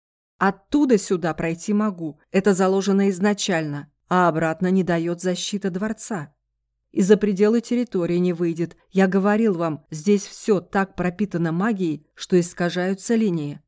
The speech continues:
Что будет хорошего, если на выходе получится фарш вместо человека?" "Какой смысл в защите, не дающей выйти?"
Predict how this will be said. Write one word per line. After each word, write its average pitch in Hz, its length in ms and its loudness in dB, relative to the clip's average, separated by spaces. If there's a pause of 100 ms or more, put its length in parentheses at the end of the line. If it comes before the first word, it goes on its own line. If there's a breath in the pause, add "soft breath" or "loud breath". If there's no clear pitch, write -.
(460)
Что - 340 2
будет 180 260 0
хорошего, 185 640 -4 (260)
если 190 280 6
на 190 160 8
выходе 190 380 2
получится 190 640 0
фарш 175 540 2
вместо 175 380 0
человека?" 165 680 -4 (1160)
"Какой 254 460 -2
смысл 220 540 0
в 185 60 -4
защите, 190 880 -2
не 190 160 4
дающей 220 480 2
выйти?" 190 680 0